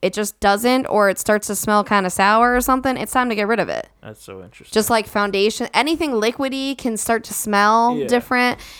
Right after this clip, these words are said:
Speaker 1: And you just know, if you use it regularly, you know it's gonna smell different.
Speaker 2: That's interesting.
Speaker 1: So, um, her and Kevin James Bennett, who's an award-winning makeup artist, and he also, um, works behind the scenes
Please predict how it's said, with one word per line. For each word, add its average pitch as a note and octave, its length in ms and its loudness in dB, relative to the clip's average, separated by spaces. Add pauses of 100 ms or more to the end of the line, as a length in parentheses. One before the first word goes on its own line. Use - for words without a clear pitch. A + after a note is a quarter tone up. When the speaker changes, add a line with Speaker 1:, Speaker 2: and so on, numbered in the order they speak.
(140)
Speaker 1:
And B3+ 180 0
you D4 80 -2
just E4 240 -6
know, C4 280 4
if F3+ 200 -4
you C4+ 120 -2
use B3 380 2
it F#3+ 120 2
regularly, F#3 440 2
you F#3 140 0
know G#3+ 280 2
it's G3+ 120 -4
gonna F3+ 200 -4
smell G3 280 2
different. G#2 360 -2
Speaker 2:
That's - 340 -6
interesting. A#2 520 -4
Speaker 1:
So, B3 560 2 (120)
um, G#3+ 480 0 (1120)
her D#4+ 500 2
and A#3+ 160 0
Kevin B3+ 260 0
James A3+ 260 0
Bennett, G#3 380 2 (340)
who's G#3+ 200 -4
an A#3 80 -2
award-winning A3 600 2
makeup F#3+ 240 0
artist, F3+ 400 2
and F#3+ 140 -4
he G#3 100 -4
also, F#3+ 600 2
um, F3+ 460 0 (280)
works G3 240 0
behind F#3+ 300 0
the F3 60 -4
scenes F#3 360 -6